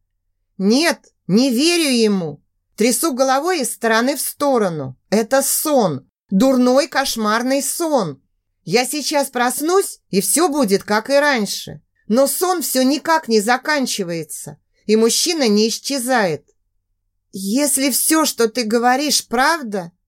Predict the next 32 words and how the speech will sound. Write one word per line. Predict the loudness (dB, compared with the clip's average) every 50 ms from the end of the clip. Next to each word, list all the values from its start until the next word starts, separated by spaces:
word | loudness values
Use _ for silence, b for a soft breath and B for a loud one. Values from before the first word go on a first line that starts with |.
| _
тогда | -6 -4 -2 0 -2 -2 -2
почему | -2 -4 -4 -2 -2 -2 -2 0 0 0
мой | 2 2 2 2 2
сын | 0 0 -2 0 0 0 0
живёт | 2 0 0 0 0 0 -2
у | -2
тебя | -4 -2 -4 -2 -2 0 0 0
и | -2 -2
твоей | -2 -2 0 2 2 0 0
жены?» | -2 -2 -2 -2 0 0 0 0 -2 -2 -6 -12 _ _ _ _ _ _ _ _ _ _ _ _ _
«Ты | -2 0 0 0
продала | 0 0 0 2 2 2 2 2 2 2
его | 2 2 0 -2 -4 -6 -8 -8
нам». | -6 -6 -8 -8 -8 -10 -14 -16 _ _ _ _ _ _ _ _ _ _ _ _
Его | -6 0 0 2 2 2 0
слова | 0 0 0 0 2 2 2 0 0
словно | -2 -2 0 0 2 2 2 2 2
удар | 2 2 2 2 2 0 0 0 -2
под | -2 -2 -2 -2 -4 -2
дых. | -2 -2 -2 -2 -6 -16 _ _ _ _ _ _
Становится | -14 -8 -2 0 0 2 2 0 0 0 -4 -4 -2 -4 -4
трудно | -2 2 2 2 2 2 0 0 0
дышать. | 0 -2 -2 -2 -2 -2 0 0 -2 -2 -6 -14 -18 -20 _ _ _ _
Вскакиваю | -6 -6 -2 -2 -2 -2 -2 -4 -4 -4 -4 -4
с | -4 -4
кровати | -2 0 0 2 2 0 -2 -2 -2 -2
и | 0
бросаю | 0 0 -2 -2 -2 0 2 2 2 2 2
на | 2 0 0
пол | -2 -4 -6 -6
фотоальбом. | -4 -6 -6 -2 -2 0 0 0 -2 0 0 0 0 0 -4 -8 -16 _ _ _ _ _ _ _ _ _ _ _ 0
«Нет, | 2 4 4 4 4 2 2 0 0 -4